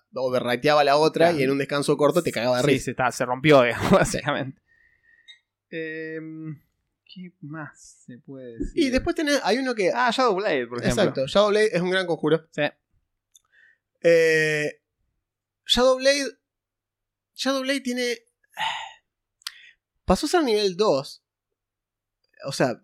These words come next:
Speaker 1: no es que pasó a ser nivel dos. De hecho, a Shadowblade, no sé, yo no tengo nivel dos a Shadowblade, che.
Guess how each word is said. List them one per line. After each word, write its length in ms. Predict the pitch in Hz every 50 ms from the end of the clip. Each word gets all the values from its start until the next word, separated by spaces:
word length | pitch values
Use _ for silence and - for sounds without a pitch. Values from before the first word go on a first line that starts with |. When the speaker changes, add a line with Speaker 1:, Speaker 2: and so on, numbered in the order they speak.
| _
Speaker 1:
no 180 | - 135 139 143
es 60 | 139
que 100 | - 120
pasó 200 | 131 117 110 117
a 20 | 107
ser 120 | - 107
nivel 240 | 107 104 104 104 104
dos. 360 | 107 110 107 - - _ _ _ _ _ _ _ _ _ _ _ _ _ _ -
De 140 | - 135 160
hecho, 420 | 220 - - 262 240 220 - _ _ _ _ _ _ _ _ _ _ _ _ _ _ _ _ _ _ _ _ _ _ _ _ _ -
a 100 | 131 135
Shadowblade, 680 | - - - 285 320 294 202 135 120 131 180 226 262 285 285 _ _ _ _ _ _ _ _ _ _ _ _ _ _ _ _ _ _ _ _ _ _ _ _ _ _ _ _ _ _ _ _ _ _ _ _ _ _ _ _ _ _ _ _ _ _
no 60 | - -
sé, 100 | 359 330
yo 120 | - 240
no 120 | 180 139 127
tengo 220 | 170 233 220 127
nivel 240 | 120 113 120 120 113
dos 120 | 110 110
a 40 | 107 110
Shadowblade, 420 | - 110 107 107 107 107 107 104
che. 120 | - 113